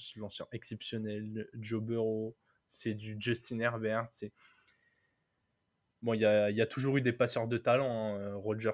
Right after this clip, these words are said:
et Brady sont toujours là. Mais là, j'ai vraiment l'impression que ça devient toujours plus énorme et qu'il faut absolument avoir, euh, ce corner qui est capable de tenir n'importe quel receveur.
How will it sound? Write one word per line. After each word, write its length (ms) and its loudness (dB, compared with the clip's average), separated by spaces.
et 40 2
Brady 340 2
sont 160 -10
toujours 360 -6
là. 460 0
Mais 100 -2
là, 120 4
j'ai 200 0
vraiment 360 2
l'impression 500 -2
que 60 -12
ça 100 -2
devient 360 -4
toujours 280 -2
plus 200 -6
énorme 380 -2
et 80 -2
qu'il 80 -6
faut 260 -2
absolument 960 2
avoir, 520 2
euh, 120 2
ce 300 0
corner 500 4
qui 100 -20
est 40 -18
capable 320 -2
de 100 -4
tenir 340 -6
n'importe 480 -4
quel 160 0
receveur. 540 0